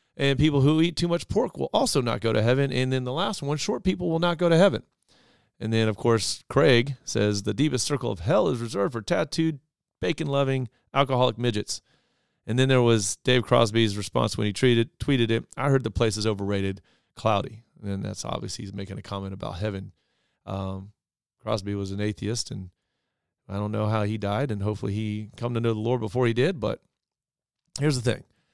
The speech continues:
I wanna address the tweet, the, the, the Google search first. And this is something that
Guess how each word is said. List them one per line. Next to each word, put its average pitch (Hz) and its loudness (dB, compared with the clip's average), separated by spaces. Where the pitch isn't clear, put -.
I 120 -6
wanna 131 4
address 127 2
the 131 -2
tweet, - -2
the, 127 0
the, 120 -2
the 120 -4
Google 139 4
search - -2
first. - 0
And 113 -4
this 160 2
is 131 -2
something 123 -4
that 113 -4